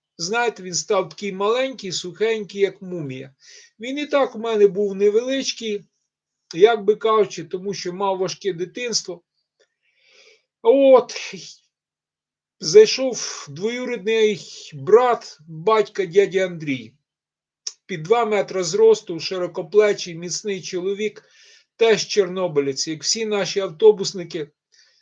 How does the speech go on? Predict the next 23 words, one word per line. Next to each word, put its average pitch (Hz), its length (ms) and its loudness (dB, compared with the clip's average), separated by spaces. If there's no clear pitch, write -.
які 214 440 2
поїхали 214 640 8
в 175 220 0
Чорнобиль 202 600 2
возити 185 480 0
людей. 147 560 -4
Він 214 260 -4
вмер 208 420 -2
через 190 380 -4
рік 185 280 -8
після 165 320 -6
батька. 143 420 -8
Теж 202 280 4
опромінення, 196 840 -6
теж 190 280 0
різка 175 460 -4
втрата 175 480 -4
ваги, 180 500 -2
теж 208 240 4
жовтизна, 185 920 -2
теж 180 400 -4
опухлі 175 520 -8
ноги. 202 480 -2